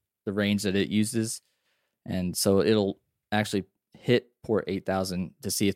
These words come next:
anything's running on it already, 'cause a lot of times you can, you know, you have port collisions there and, and stuff won't work, and it's kind of a hard thing to understand. So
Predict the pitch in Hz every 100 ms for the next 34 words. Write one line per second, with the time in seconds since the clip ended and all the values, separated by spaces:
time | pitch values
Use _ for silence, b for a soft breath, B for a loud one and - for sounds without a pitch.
0 | - 104 92 95 95 92 90 87 87 87
1 | 87 90 87 87 - 92 87 - _ _
2 | _ _ _ _ _ - 110 123 107 101
3 | 92 92 85 _ _ _ _ _ _ _
4 | - 95 82 _ 98 90 87 85 90 -
5 | 107 98 - 87 87 85 - 82 82 82
6 | - - 95 - 92 90 90 90 85 -
7 | 95 87 90 90 87 _ _ - 92 87
8 | 87 - 98 92 - 98 82 92 -